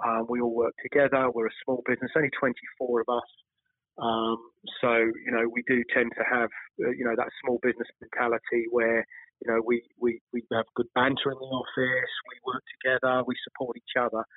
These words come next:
Uh, I think if, if a conflict situation did arise, um, I think it would be important to make sure you fully understood the reasons, to hear both sides of the story, consult with H R if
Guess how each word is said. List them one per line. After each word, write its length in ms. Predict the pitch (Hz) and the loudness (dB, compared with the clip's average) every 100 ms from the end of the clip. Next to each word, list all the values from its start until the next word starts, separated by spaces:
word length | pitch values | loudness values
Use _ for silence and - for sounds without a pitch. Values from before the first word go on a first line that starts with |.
| - - _ | -20 -20 _
Uh, 180 | 117 120 | -2 0
I 120 | - 139 | 0 2
think 140 | 202 190 | 2 2
if, 100 | - | 4
if 240 | 175 185 - - - | 4 4 2 -6 -6
a 60 | - - | -2 0
conflict 420 | 170 - 147 - | 0 0 -2 0
situation 560 | 139 - 135 123 - - - | -2 2 2 2 0 -4 2
did 140 | 156 | 4
arise, 480 | 117 110 110 156 165 _ - - _ - | 4 2 2 2 0 _ -20 -20 _ -6
um, 480 | 120 117 117 117 120 | 0 2 0 -2 -6
I 80 | - | -4
think 140 | 131 - | -4 -6
it 80 | 127 | -8
would 120 | - | 0
be 100 | 123 | 0
important 560 | 117 - 139 127 120 - _ - - _ | 0 0 0 0 -6 -18 _ -20 -20 _
to 80 | - - | -6 -2
make 160 | 120 - - | -2 -2 0
sure 240 | 131 123 | 2 2
you 160 | 117 117 | -2 -4
fully 220 | - 120 120 | -2 2 2
understood 380 | 117 - 123 - | 0 -6 -8 -2
the 80 | |
reasons, 560 | 113 147 147 147 147 143 - _ | 2 2 2 0 -2 -6 -14 _
to 80 | 117 | -2
hear 200 | 127 120 - | 2 2 2
both 160 | 123 113 - 139 | 0 0 -2 2
sides 320 | 143 143 - | 4 4 0
of 80 | 135 | -8
the 100 | - | -10
story, 600 | - 147 139 139 139 135 - | 0 0 2 2 0 -2 -12
consult 400 | - - 139 123 | -4 2 4 4
with 120 | 117 | 0
H 260 | 113 - - | 0 0 2
R 240 | 120 | 4
if 60 | 113 | 2